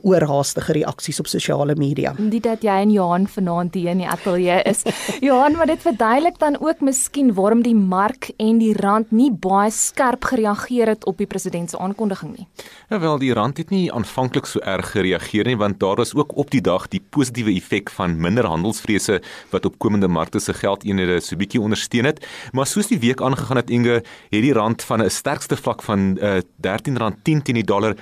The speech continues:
Speaker 3: na so laag as dertien rand vyftig teen Donderdag verswak na die kommentaar deur die Federale Reservebank in die V S A oor goeie groeivooruitsigte vir die Amerikaanse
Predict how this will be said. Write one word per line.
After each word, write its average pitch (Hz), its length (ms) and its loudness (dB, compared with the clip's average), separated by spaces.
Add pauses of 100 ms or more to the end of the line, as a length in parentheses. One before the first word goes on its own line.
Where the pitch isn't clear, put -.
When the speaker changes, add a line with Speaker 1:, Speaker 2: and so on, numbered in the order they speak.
(140)
Speaker 3:
na 101 60 -2
so 104 180 0
laag 87 260 0
as 120 120 -2
dertien 95 400 -4
rand 101 160 -2
vyftig - 420 -2
teen 95 200 -2
Donderdag 117 380 -2
verswak - 440 -4 (280)
na 92 240 0
die 143 100 0
kommentaar 107 600 0
deur 92 120 -2
die 92 80 -4
Federale 95 460 -2
Reservebank 87 720 -2
in 127 120 -2
die 139 80 -2
V 107 260 -4
S - 100 -8
A 98 200 0
oor 90 200 -2
goeie 127 360 0
groeivooruitsigte 113 720 -4
vir - 160 -6
die 135 80 0
Amerikaanse 123 680 -2